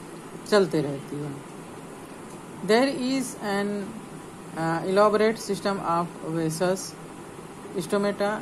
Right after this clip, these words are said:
and other structure in plants, while there are vessels, gills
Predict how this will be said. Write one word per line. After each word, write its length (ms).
and 420
other 280
structure 500
in 120
plants, 420
while 240
there 340
are 300
vessels, 480
gills 300